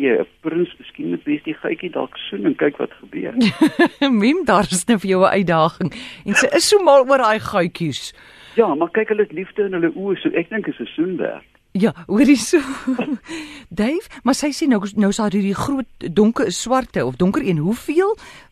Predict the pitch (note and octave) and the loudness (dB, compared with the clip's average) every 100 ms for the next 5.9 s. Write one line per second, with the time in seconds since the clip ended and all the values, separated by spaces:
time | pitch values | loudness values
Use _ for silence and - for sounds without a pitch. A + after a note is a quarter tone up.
0 | - F2 A2 A3 G#3 G#3+ - D4 C#4 C#4 | -14 -8 -6 -6 -4 -6 0 0 0 -2
1 | C4 C4 A#3+ - D#4+ F4 G4 F#3+ D#3+ C3 | -2 -2 -6 -4 -2 0 0 0 -2 -2
2 | A#2 C#3+ C3+ - A2 - - - - D#3+ | -4 -6 -6 -6 -8 -10 -14 -12 -8 -2
3 | G#3+ A4 - F#3+ - E3+ F3+ C#3 G#2 A#2 | 2 2 0 -4 -4 -4 0 0 0 -4
4 | A#2+ C#3 C#3+ D3+ - C#3+ D3 C3 - E3 | -6 -6 -6 -8 -6 0 2 2 -2 -4
5 | - D#3 D#3 D#3+ - C3 D3 D3 B2 | -4 -2 -2 0 0 2 0 -2 -6